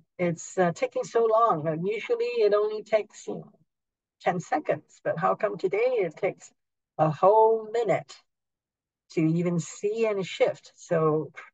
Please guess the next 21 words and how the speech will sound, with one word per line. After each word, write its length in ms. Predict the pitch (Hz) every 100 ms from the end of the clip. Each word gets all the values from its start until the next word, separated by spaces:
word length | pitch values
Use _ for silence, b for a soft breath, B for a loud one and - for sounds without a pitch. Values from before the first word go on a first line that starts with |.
| _ _
so 480 | - 180 170 165 - _ _ _ _ _
when 520 | - 175 175 180 180 175
you 640 | 175 175 175 175 170 170 _ _ _ _
are 120 | 165
not 260 | 165 175 170
relying 580 | 170 165 160 160 165 170
on 180 | 160 160
your 140 | 156 -
imagination, 880 | 156 156 165 180 175 156 151 151 160
when 240 | 160 160
you're 120 | 156 -
actually 500 | 165 - - 190 -
observing 800 | 156 151 - - 190 190 185 185
the 100 | 170
feedback, 840 | 143 - 190 170 151 143 - - _ _ _ _ _ _ -
then 400 | 165 170 175 165
you 200 | 170 165
would 180 | 165
know 240 | 160 151 151
what 360 | 147 151 147 -
is 340 | 147 143 139